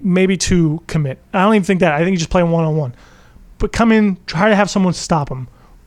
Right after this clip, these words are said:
Try to get a rotation. But keep the guys who actually really shoot the three-pointers. Like, Tristan Thompson's out there.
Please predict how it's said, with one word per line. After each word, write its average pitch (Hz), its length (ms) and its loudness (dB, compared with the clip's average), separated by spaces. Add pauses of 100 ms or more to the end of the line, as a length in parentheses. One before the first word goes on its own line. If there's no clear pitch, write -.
(300)
Try 185 160 0
to 196 60 2
get 196 100 4
a 190 40 4
rotation. 165 600 0 (1000)
But - 180 -10
keep 240 260 -2
the 285 60 0
guys 196 300 2
who 180 140 4
actually 170 260 0
really 180 200 2
shoot 208 160 -4
the 214 80 -2
three-pointers. 233 460 -2
Like, 196 120 -6
Tristan - 260 -4
Thompson's 262 360 -2
out 311 160 0
there. 311 220 0